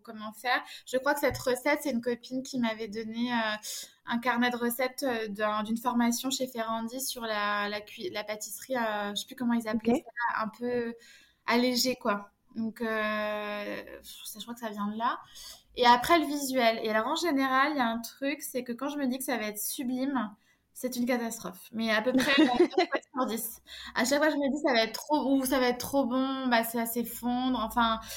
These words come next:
Speaker 1: Donc voilà, faut rester assez humble, ça nous rattrape. Euh,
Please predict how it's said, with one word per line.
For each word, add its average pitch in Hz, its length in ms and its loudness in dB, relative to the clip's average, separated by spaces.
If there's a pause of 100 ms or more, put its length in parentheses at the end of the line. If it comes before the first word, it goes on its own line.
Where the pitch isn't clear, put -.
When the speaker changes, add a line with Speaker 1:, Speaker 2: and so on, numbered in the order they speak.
(360)
Speaker 1:
Donc 254 200 4
voilà, 262 240 8
faut 262 120 -4
rester 254 260 2
assez 302 320 4
humble, 302 280 6
ça 262 140 0
nous 240 100 2
rattrape. 262 500 2 (440)
Euh, 220 580 2